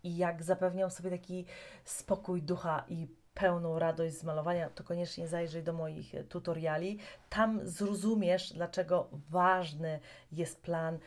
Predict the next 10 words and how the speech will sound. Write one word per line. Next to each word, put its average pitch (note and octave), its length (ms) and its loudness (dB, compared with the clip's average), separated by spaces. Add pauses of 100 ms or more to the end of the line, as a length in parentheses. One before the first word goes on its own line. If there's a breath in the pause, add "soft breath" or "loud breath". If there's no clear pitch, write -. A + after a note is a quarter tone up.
(220 loud breath)
przesuszanie G3 840 2
warstw D3+ 420 -4
jedna D#3+ 300 -4
po D#3+ 140 -6
drugiej, D#3+ 400 -6 (240 loud breath)
bo F3+ 160 2
to F3+ 320 4
zdecydowanie F#3 760 -2 (240)
pomaga F#3 840 0
Ci D#3 320 -12